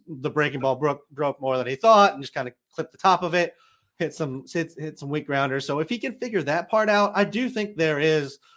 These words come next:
some upside on the average and, and even then the home runs potentially, 'cause, um, I do think he has some pa-, untapped power that we can potentially see. Um, I'm not projecting him for thirty, but I, I think that's not out of the realm of possibility.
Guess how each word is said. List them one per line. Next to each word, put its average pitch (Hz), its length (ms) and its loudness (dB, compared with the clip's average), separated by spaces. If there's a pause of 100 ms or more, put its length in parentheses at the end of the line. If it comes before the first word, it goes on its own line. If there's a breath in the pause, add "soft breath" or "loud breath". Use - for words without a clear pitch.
(200 soft breath)
some 160 160 -4
upside 147 340 0
on 127 80 0
the 127 140 -4
average 175 520 4
and, 165 160 -2
and 196 300 -4
even 214 300 0
then 202 160 2
the 180 80 0
home 175 180 2
runs 143 440 2 (100)
potentially, 113 500 -8
'cause, 123 300 -4 (320)
um, 110 400 -8 (120)
I 160 120 0
do 190 180 0
think 196 160 0
he 151 140 -6
has 139 280 0
some 123 120 -12
pa-, 139 180 -8
untapped 135 400 -4
power 123 340 -2
that 110 140 -10
we 110 100 -10
can 104 120 -18
potentially 104 420 -14
see. 190 520 -2 (520)
Um, 127 280 0
I'm 156 160 6
not 151 180 2
projecting 156 360 2
him 139 120 -2
for 131 80 -6
thirty, 117 340 0
but 110 300 -2
I, 135 260 0
I 131 60 -2
think 131 320 -6
that's 123 200 -2
not 117 220 -2
out 104 140 -4
of 98 60 -6
the 95 60 -12
realm 87 200 -12
of - 80 -20
possibility. - 540 -14